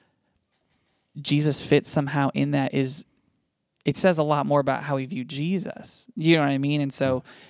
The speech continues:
and that, that is a hard conversation, 'cause there's, there are certain things that are pretty clear in Scripture that you're like, that, that each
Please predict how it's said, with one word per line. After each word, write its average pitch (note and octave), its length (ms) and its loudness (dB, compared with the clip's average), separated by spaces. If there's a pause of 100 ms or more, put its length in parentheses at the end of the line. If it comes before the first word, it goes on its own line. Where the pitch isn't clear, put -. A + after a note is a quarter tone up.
(140)
and A3+ 80 4
that, D4 160 4
that C4 140 8
is G#3+ 100 4
a G3 60 4
hard F3 200 4
conversation, C3+ 460 -2
'cause D3 200 0
there's, C#3+ 480 2 (120)
there C3+ 240 2
are C#3+ 240 10
certain C#3 420 2
things C3 420 0
that C3 100 0
are C3 60 -2
pretty D3 200 0
clear C#3 200 0
in C3+ 80 0
Scripture C3+ 400 0
that C3 140 0
you're C3 100 -2
like, B2+ 320 -6 (440)
that, C#3 220 2 (180)
that - 360 2
each G#3 280 -4